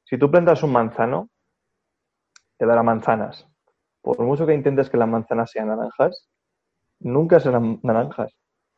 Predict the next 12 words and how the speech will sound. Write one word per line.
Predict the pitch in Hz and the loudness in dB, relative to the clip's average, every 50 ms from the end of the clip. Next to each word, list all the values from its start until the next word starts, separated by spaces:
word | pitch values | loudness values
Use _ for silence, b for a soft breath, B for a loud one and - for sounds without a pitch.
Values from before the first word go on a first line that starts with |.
| _ _ | _ _
porque | - 127 117 - 117 113 - - | -6 -6 -4 -2 -2 -2 0 2
el | 120 120 | 2 4
árbol | 123 143 156 160 156 135 | 4 4 6 4 4 4
es | 127 - | 2 -2
un | 131 113 | -4 -8
manzano. | 113 113 113 _ - - 110 110 _ _ _ _ _ _ _ _ _ _ _ _ _ _ _ _ _ _ _ _ _ _ _ _ _ _ _ _ _ | -8 -8 -10 _ -10 -12 -12 -12 _ _ _ _ _ _ _ _ _ _ _ _ _ _ _ _ _ _ _ _ _ _ _ _ _ _ _ _ _
¿Vale? | - 113 110 113 139 - - _ _ _ _ _ _ _ _ _ _ _ - | -10 -6 -4 -4 -6 -6 -10 _ _ _ _ _ _ _ _ _ _ _ 4
Pero | - 170 165 160 | 4 4 4 4
siempre | - - 139 131 131 139 139 | 0 0 -2 0 2 2 2
puedes | - 135 127 127 | 4 4 2 2
coger | 127 120 - 123 113 - - | 2 0 2 2 0 2 0
esas | 120 - 143 143 143 - _ | 0 0 0 -4 -4 -6 _